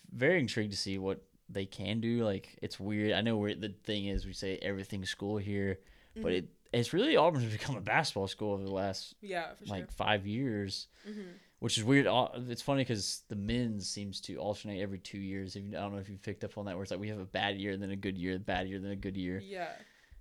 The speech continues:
Speaker 1: So, I, <laughs> it's weird 'cause we haven't had that consecutive, like, "Hey, this team's good, this team," 'cause, you know, we had the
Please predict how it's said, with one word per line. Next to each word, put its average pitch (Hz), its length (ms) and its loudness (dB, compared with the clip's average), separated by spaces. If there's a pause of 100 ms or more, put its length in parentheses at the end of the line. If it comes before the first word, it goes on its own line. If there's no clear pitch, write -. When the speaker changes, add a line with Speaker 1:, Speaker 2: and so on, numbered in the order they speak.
(300)
Speaker 1:
So, 98 540 0
I, 123 60 -10 (240)
<laughs> - 340 -6
it's 113 180 -2
weird 190 160 6
'cause - 100 0
we 160 60 6
haven't 180 120 4
had 175 100 2
that 131 100 2
consecutive, 101 840 0 (200)
like, 92 180 -2
"Hey, 180 300 2
this 127 200 0
team's 120 220 -4
good, 160 320 4
this 113 140 -2
team," 120 160 -6
'cause, 107 180 0
you 113 120 -2
know, 110 60 0
we 110 60 0
had 113 160 0
the 101 160 0